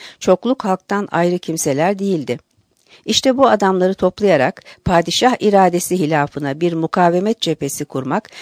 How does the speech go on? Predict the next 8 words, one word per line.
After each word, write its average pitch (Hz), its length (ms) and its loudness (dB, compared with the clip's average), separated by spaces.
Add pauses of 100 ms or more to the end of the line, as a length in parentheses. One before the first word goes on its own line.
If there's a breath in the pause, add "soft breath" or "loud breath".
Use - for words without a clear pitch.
(140 loud breath)
gerçekten 190 640 0
güç 202 300 -6
ve 185 260 2
mühim 196 340 -4
bir 143 100 0
işti. - 380 -6 (720 loud breath)
İstanbul 254 500 0
hükümeti 165 680 -4